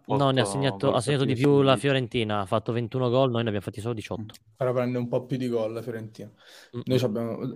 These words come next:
Speaker 3: in questo momento abbiamo la differenza reti migliore, perché c'è stata la battuta che, eh, anche perdendo con lo Spezia abbiamo guadagnato una posizione in classifica, perché la Ro-, la Fiorentina ha perso due a zero e quindi per differenza reti è andata sotto al Torino sostanzialmente.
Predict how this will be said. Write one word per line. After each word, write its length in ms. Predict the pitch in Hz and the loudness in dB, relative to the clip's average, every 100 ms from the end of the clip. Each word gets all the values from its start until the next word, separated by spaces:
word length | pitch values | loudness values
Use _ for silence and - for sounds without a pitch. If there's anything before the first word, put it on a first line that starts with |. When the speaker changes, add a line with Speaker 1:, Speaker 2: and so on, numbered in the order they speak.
| - | -8
Speaker 3:
in 80 | - | -4
questo 340 | 120 147 147 151 | 6 6 8 4
momento 280 | 147 156 139 | 4 4 2
abbiamo 300 | 117 117 117 | -2 -2 -2
la 280 | 117 120 113 | -2 -2 -4
differenza 540 | 117 - 120 135 143 | -8 -4 -2 -2 0
reti 600 | 127 127 - 123 120 120 | 2 2 2 0 2 2
migliore, 600 | 120 120 117 117 113 110 110 - | 2 2 2 0 -2 -6 -8 0
perché 500 | 131 - 139 120 120 | 0 2 2 4 4
c'è 100 | 120 | 0
stata 260 | - 120 | -4 -2
la 120 | 131 120 | 0 2
battuta 520 | 123 120 135 127 117 | 0 -2 -4 2 2
che, 240 | 110 113 - - - - | 2 -2 -6 -20 -20 -10
eh, 400 | 95 110 107 110 | -4 -2 0 0
anche 260 | 117 127 143 | -2 4 6
perdendo 480 | 139 127 131 131 127 | 6 6 4 4 2
con 100 | 127 | 2
lo 80 | |
Spezia 440 | 120 - 127 123 120 | 2 2 2 2 -2
abbiamo 200 | 107 117 | -2 -2
guadagnato 440 | 117 113 117 113 | 0 -2 -2 -4
una 120 | 117 | -4
posizione 460 | 110 110 110 - 120 | -4 -6 -6 -2 -2
in 60 | 120 | 0
classifica, 680 | 123 117 - 117 117 104 | 0 0 0 -4 -4 -6
perché 300 | 104 104 - | -4 -4 -2
la 100 | 107 | 0
Ro-, 140 | 110 117 | 0 -2
la 300 | 117 113 113 101 | -2 0 0 0
Fiorentina 360 | 117 113 139 | -2 2 6
ha 40 | 131 | 6
perso 240 | 120 131 | 6 2
due 200 | 120 135 | 0 2
a 100 | 123 | 2
zero 320 | 120 123 120 | 4 4 4
e 60 | 113 | 2
quindi 260 | 123 120 | -2 -4
per 160 | 113 117 | -4 -6
differenza 520 | 117 117 117 120 120 | -6 0 0 2 0
reti 160 | 117 117 | 0 -2
è 20 | |
andata 280 | 107 107 107 | -6 -8 -10
sotto 280 | - 110 113 | -12 -10 -12
al 100 | - | -8
Torino 360 | 110 101 101 | -10 -10 -14
sostanzialmente. 840 | - - 98 - - - - _ | -16 -16 -16 -18 -18 -18 -20 _